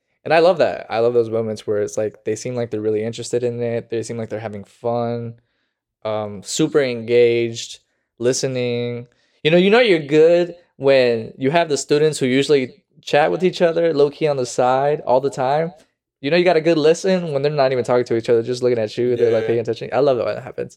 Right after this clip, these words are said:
Speaker 1: But I have a li-, I have a lot, I have a lot, so many moments. First of all, shout out to Wednesday's classes. My favorite classes. My
Speaker 2: Yeah.
Speaker 1: favorite day of teaching. Wednesdays, I have three classes. Ironically, it's the same teacher, but all those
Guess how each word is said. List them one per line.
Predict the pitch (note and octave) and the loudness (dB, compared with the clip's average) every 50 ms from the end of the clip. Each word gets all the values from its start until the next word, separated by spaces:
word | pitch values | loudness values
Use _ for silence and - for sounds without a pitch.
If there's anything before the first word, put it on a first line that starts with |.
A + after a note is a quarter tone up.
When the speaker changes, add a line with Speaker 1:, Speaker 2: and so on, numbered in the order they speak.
| _ _ _ _ _ _ | _ _ _ _ _ _
Speaker 1:
But | - A3+ | 0 2
I | D4 | 4
have | C4+ G#3 | 6 4
a | A3 | 4
li-, | G#3+ - | 4 2
I | G3+ | 2
have | C#4 D#4 | 2 4
a | G3+ | 4
lot, | G3 G3 D#3+ B2+ A2+ - | 4 4 4 2 2 2
I | D3 | 0
have | C#3 B2 C3+ | 0 0 0
a | |
lot, | D3 D#3 D3 C#3+ A2+ C3+ | 2 2 2 2 0 -2
so | - - - - F#3+ G3 G#3 | -6 -10 -4 0 2 2 2
many | F#3+ F#3 F3+ E3 D#3 | 2 0 0 0 0
moments. | D3 C#3 B2 B2 A2+ - - - _ _ _ _ _ _ _ _ _ _ _ - | 0 0 0 0 -4 -4 -6 -14 _ _ _ _ _ _ _ _ _ _ _ 0
First | A3+ C4+ - | 0 0 2
of | F#3 F3 | 4 4
all, | E3 D#3 D3+ - - - - - | 4 4 4 2 -2 -14 -20 -10
shout | - - G3 A3 G#3+ | 0 2 2 4 4
out | F3 | 2
to | - E3+ | 0 0
Wednesday's | D3+ D3+ D3+ C#3 C3 A#2 - | 0 0 2 2 0 -2 0
classes. | - B2+ A#2+ A2+ A2 A#2+ A#2 A2+ - _ _ _ _ _ _ _ _ _ _ _ _ _ _ _ _ - | 2 0 0 0 -2 -6 -10 -10 -12 _ _ _ _ _ _ _ _ _ _ _ _ _ _ _ _ -6
My | D3+ D#3+ D#3+ D#3+ | 0 2 2 2
favorite | D3+ D#3+ D3+ C3 B2 A#2 | 4 4 4 4 2 2
classes. | - B2+ G#2+ A2 A2+ G2+ F#2+ A#2 - C#3 | 2 0 0 0 -2 -6 -12 -12 -10 -2
My | C#3+ D3+ | 0 0
Speaker 2:
Yeah. | D3+ | 2
Speaker 1:
favorite | D3+ D3+ B2+ B2 A#2+ | 2 2 2 2 4
day | B2+ A#2+ A2 G2+ | 4 4 4 4
of | G#2+ | 0
teaching. | - A2+ G#2+ - - G#2+ A2+ - _ _ _ _ | -4 -6 -10 -10 -10 -14 -16 -16 _ _ _ _
Wednesdays, | - A#2 C3+ D#3 D#3+ D#3 D#3+ E3+ E3+ E3+ E3+ F3 E3 - - | -2 0 2 2 2 2 2 2 4 4 4 2 2 -2 0
I | - | 0
have | B2 B2 - | 0 2 2
three | C3+ C#3 | 2 0
classes. | C3+ - - C#3+ C#3+ D3 - D3+ D3 D3+ D3+ - - _ _ _ _ _ _ _ - - | 0 2 2 2 2 2 2 2 0 0 0 -4 -12 _ _ _ _ _ _ _ -12 -4
Ironically, | A2+ B2 C3 C#3 D3 D#3+ D#3 D#3+ D3 | 0 2 2 2 2 0 2 2 0
it's | C#3+ | 2
the | C#3+ C3+ | 0 -4
same | - - C3+ C3 | -2 -2 -2 -2
teacher, | - - C3+ C3 - - C#3+ D3 D3 - _ _ _ _ _ _ _ _ - | -2 -4 -4 -4 0 2 2 2 2 -2 _ _ _ _ _ _ _ _ -2
but | - A2+ G#2 - | 0 0 0 2
all | - A#2+ C3 C#3 D3 D3 | 2 2 4 6 6 4
those | D3 D3 | 4 2